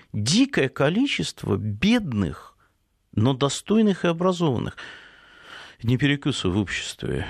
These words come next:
это перекосы во власти. На общество очень легко всё спихивать. Очень-очень легко.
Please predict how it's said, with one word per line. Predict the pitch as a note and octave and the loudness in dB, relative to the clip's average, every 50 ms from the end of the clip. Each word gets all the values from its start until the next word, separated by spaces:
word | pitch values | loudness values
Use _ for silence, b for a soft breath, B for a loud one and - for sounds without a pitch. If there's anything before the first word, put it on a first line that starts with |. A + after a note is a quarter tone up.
| B B | B B
это | B G#2 - - | B -10 -10 -4
перекосы | - - G2 G#2 G#2 - G#2+ - - - | -2 -2 0 0 0 -2 -2 -2 0 -2
во | F2+ E2 F2+ F2+ | 0 0 0 0
власти. | F2 F#2 F2 F2 D2+ - - - - - | 0 -2 0 0 0 -2 -4 -8 -6 -4
На | - F#2+ A2+ B2 | -2 0 0 0
общество | - - - - - F#2 | 0 -2 -4 -2 0 0
очень | F#2+ - - D#2+ F#2 | 0 0 0 0 0
легко | F#2+ F#2+ F#2+ - - - G2 | 0 -2 -2 -4 -4 -4 -4
всё | - - - - | -2 -2 -6 -4
спихивать. | - - - - - - - E2+ - - - - - - - _ - - - - _ _ _ _ _ _ _ _ _ _ _ _ _ _ _ _ _ _ _ _ _ - | -4 -4 -4 -4 -6 -6 -4 -2 -2 -2 -2 -4 -6 -10 -14 _ -18 -18 -18 -20 _ _ _ _ _ _ _ _ _ _ _ _ _ _ _ _ _ _ _ _ _ -4
Очень-очень | - F3 G#3 A3+ G#3+ - - - F3+ F3 F3+ - _ - G2+ G2+ A#2 B2 A#2+ - - - G#2+ G#2+ | 0 2 2 2 2 0 -2 0 0 -2 -2 -6 _ -2 2 2 4 2 2 0 -4 -2 -2 -2
легко. | G#2 G2 G2 F#2+ - - - _ - - _ _ _ _ | 0 -2 -2 -4 -6 -8 -18 _ -20 -20 _ _ _ _